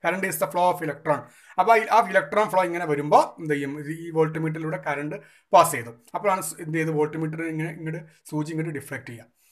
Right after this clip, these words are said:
ഓക്കെ, ഉണ്ടല്ലോ. ഇനി ഇതാ, ഇപ്പൊ സിങ്ക് രണ്ട് ഇലക്ട്രോൺ വിട്ട് കൊടുത്തു.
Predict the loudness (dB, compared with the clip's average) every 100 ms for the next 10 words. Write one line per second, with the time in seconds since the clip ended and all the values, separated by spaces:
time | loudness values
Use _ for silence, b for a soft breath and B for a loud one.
0 | b b b b 2 2 0 -12 b b
1 | b _ -4 0 0 0 -10 _ _ _
2 | _ _ _ _ _ _ b b b 2
3 | 2 0 -6 -4 -4 -2 0 2 2 4
4 | 6 6 6 4 2 0 0 0 2 2
5 | 0 -2